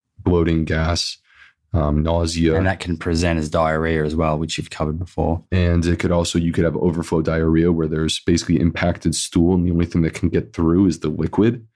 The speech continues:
Speaker 1: And then you present with diarrhea. So to me, it,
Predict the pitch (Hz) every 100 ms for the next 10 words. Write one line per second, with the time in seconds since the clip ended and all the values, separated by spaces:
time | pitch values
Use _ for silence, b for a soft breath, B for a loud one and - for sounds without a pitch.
0 | B B B _ 95 92 87 82 - 82
1 | 85 82 - 80 - 76 76 78 85 80
2 | 73 - b b b b - - 98 90
3 | 87 - - - 107 110 113 104 98 92
4 | b b b _ 101 - _ - - 127
5 | 123